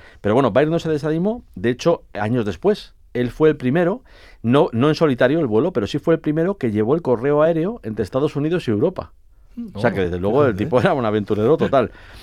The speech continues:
Speaker 1: Y bueno, en mil novecientos veinticinco, cuando lo nombraron jefe de la sección de aviación de la expedición a Groenlandia
Speaker 2: Uf.
Speaker 1: de Estados Unidos, allí descubrió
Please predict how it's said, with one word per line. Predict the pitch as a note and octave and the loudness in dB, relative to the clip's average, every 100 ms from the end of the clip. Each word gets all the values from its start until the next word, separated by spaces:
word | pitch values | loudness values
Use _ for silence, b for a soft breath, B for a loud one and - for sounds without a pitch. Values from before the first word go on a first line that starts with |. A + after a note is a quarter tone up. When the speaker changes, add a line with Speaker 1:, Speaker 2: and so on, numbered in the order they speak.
| B - | B -2
Speaker 1:
Y | |
bueno, | A#2 A#2 | 2 2
en | F#2+ | 2
mil | C#3 | 0
novecientos | D#3 C3 C#3+ C#3 | 0 -2 -4 -4
veinticinco, | C3+ C3 A#2 D#3 C3 | -4 -6 -4 -4 -2
cuando | G2+ G2 F#2+ | -4 -4 -4
lo | F#2 | -4
nombraron | F#2 A2+ B2+ | -2 -2 -2
jefe | - D#3 A2 | -2 -6 -6
de | G2 | -4
la | F2 | -4
sección | - F2+ - B2 A#2+ | -6 -10 -4 0 2
de | A#2 | 2
aviación | A2 A#2 G#2 C3+ B2+ | 0 0 0 -2 0
de | G2 | -2
la | |
expedición | E2+ F#2 E2+ - A2+ A2 | -4 -8 -10 -4 -6 -4
a | G2 | -4
Groenlandia | G2 G#2+ A2+ C3 B2+ G#2+ F3 - | -2 -2 0 -2 -2 -4 -8 -14
Speaker 2:
Uf. | E2 - - | -16 -16 -18
Speaker 1:
de | - F#2+ | -4 -2
Estados | F2 A2 A2+ C3+ | 0 -2 0 0
Unidos, | C#3 C#3+ - b b b - | 0 0 -4 b b b -2
allí | A2 E3+ | 0 0
descubrió | F3+ - D3+ D#3+ F#3 | 0 -2 -2 0 -2